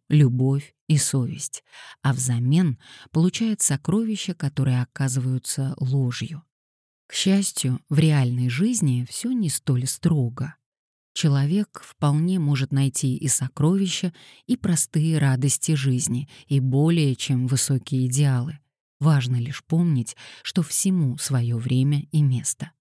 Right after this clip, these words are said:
Пусть извилистые дороги магии ведут вас только к вашему же благу, открывают вам чудеса мира и приносят пользу.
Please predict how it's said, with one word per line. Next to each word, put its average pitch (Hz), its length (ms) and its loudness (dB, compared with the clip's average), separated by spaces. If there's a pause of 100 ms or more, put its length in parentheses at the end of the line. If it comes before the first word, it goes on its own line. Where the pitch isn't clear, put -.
(760)
Пусть 240 320 -2
извилистые 165 720 2
дороги 135 440 2
магии 131 600 0 (260)
ведут 170 300 2
вас 170 240 0
только 170 340 -2
к - 140 -8
вашему 160 540 -2
же 156 160 -4
благу, 143 640 0 (300)
открывают 147 680 0
вам 127 280 -2
чудеса 127 500 -2
мира 165 540 2
и 165 100 0
приносят 127 680 0
пользу. 131 520 -4